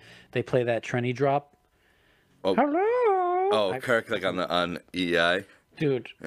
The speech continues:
Speaker 1: I need,
Speaker 2: <laughs>
Speaker 1: we, you need to give me the back, you should give me the backstory on that in a little bit, but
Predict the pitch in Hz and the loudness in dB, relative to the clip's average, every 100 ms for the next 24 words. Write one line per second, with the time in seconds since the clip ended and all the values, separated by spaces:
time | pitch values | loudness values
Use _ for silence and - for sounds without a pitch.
0 | 110 131 160 147 - 139 - 135 151 170 | 0 0 0 -4 -4 -6 -6 -2 -2 -2
1 | 160 135 117 110 113 131 139 - - 123 | -2 -2 -2 -2 -2 -4 -6 -6 -6 -6
2 | 107 110 117 - 123 123 131 127 127 131 | -4 -6 -8 -8 -8 -8 -8 -8 -8 -6
3 | 131 143 - 117 | -2 -4 -2 -4